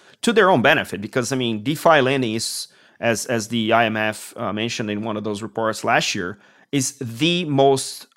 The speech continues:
uh, marginally efficient operation on lending in the, in the space. So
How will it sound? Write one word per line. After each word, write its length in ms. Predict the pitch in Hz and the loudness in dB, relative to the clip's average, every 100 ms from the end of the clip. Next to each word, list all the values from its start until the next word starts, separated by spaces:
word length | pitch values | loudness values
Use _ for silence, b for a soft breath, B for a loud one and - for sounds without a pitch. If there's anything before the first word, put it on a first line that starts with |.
| - | 0
uh, 380 | 113 107 104 101 _ _ | 4 4 2 -4 _ _
marginally 640 | 123 135 123 127 123 117 _ _ | 2 2 4 0 0 -4 _ _
efficient 640 | 110 - 131 - 104 104 - _ _ - | -10 -2 0 0 -4 -6 -18 _ _ 4
operation 640 | 117 - 101 117 - 101 85 | 4 4 2 2 0 -4 -4
on 160 | 107 101 | -4 0
lending 460 | 120 117 92 85 | -2 -2 -6 -10
in 220 | - 120 98 | -6 -4 -4
the, 120 | 98 | -4
in 80 | 123 | -4
the 80 | |
space. 460 | 95 - 143 - - B B B | -2 0 0 0 -10 B B B
So 480 | - 127 113 110 | -2 2 4 2